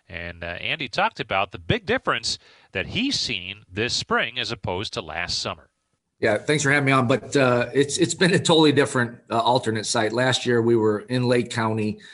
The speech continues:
Speaker 2: uh, inter-squatting, uh, every day, uh, six days a week. Right now in Columbus, we get to play other teams. So we're playing Tigers, Reds,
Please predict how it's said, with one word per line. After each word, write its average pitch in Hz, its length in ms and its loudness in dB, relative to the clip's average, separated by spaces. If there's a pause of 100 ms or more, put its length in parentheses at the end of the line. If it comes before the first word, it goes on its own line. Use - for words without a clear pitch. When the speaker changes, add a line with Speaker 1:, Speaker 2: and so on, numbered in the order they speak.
(140)
Speaker 2:
uh, 117 180 -2
inter-squatting, 117 920 2 (240)
uh, 113 160 -2
every 131 360 2
day, 117 560 2
uh, 101 180 -2
six - 300 -4
days 127 180 2
a 113 60 0
week. 113 420 0
Right 131 240 2
now 123 240 0
in 117 80 -4
Columbus, 107 540 -2
we 107 140 -2
get 104 200 -2
to 98 60 -10
play 104 180 -4
other 95 160 -4
teams. 87 340 -6
So 92 120 -4
we're 95 120 -4
playing 104 460 -2 (460)
Tigers, 131 640 0
Reds, 117 600 0